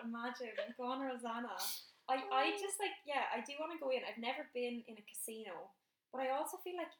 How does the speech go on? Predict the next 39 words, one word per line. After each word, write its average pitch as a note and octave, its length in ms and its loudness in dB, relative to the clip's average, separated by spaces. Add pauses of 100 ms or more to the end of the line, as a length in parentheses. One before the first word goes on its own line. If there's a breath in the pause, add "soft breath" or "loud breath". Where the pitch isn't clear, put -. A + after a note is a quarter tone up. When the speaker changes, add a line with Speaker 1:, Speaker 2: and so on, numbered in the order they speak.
(120)
Speaker 1:
you A#3+ 120 -6 (220)
don't C4 300 0
see A#3+ 340 -2 (100)
people A#3 300 -10
leave. G3+ 240 -16 (880)
Speaker 2:
<laughs> - 260 -8
It's - 100 -4
a - 80 -8
bit B3+ 220 4
like C#4+ 160 -2 (520)
Squid C#4 240 2
Speaker 1:
And - 40 2
not, F#4+ 240 8
Speaker 2:
Game D4 80 0
Speaker 1:
not F4+ 160 6
Speaker 2:
vibes. G#4+ 160 4
Speaker 1:
even F#4+ 160 2
because D#4 240 -4
they're, C4+ 160 -2
like, A#3+ 240 -2
gambling A3+ 560 -2
their F#3+ 160 -4
life G#3 280 -2
away. F#3 160 -2
I F3+ 40 -4
don't G#3+ 200 -6
mean A3 200 -6
it - 80 -10
in, G3+ 80 -14
like, G3 160 -8
a G3+ 40 -14
metaphorical, F#3+ 680 -8
deep G3+ 240 -10 (120)
kind G3+ 160 -10
of F#3 120 -14
way. F3 240 -8
I G3+ 160 -8
mean, G3+ 240 -12
like, F3+ 160 -8